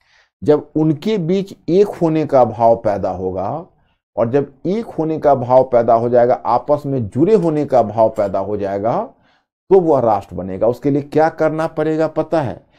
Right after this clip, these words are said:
ये जो विभाजन है, ये जाति विभाजन है, क्षेत्र विभाजन है, लैंगिक विभाजन है। लैंगिक का मतलब हुआ पुरुष और महिला के बीच,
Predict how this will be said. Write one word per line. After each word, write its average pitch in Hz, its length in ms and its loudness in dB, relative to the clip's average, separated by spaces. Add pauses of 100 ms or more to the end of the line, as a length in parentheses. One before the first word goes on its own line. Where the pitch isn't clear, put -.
(200)
ये 117 60 -2
जो 131 100 0
विभाजन 127 680 0
है, 147 200 -2
ये 143 160 0
जाति 120 480 0
विभाजन 135 520 0
है, 135 240 -6
क्षेत्र - 920 -6
विभाजन 127 480 2
है, 127 380 -6 (640)
लैंगिक 143 640 2
विभाजन 104 400 -4
है। - 300 -20
लैंगिक 131 580 0
का 131 80 0
मतलब 120 460 -2
हुआ 131 280 2 (880)
पुरुष 170 300 2 (100)
और 123 180 0
महिला 123 380 2
के 92 160 -8
बीच, 80 220 -10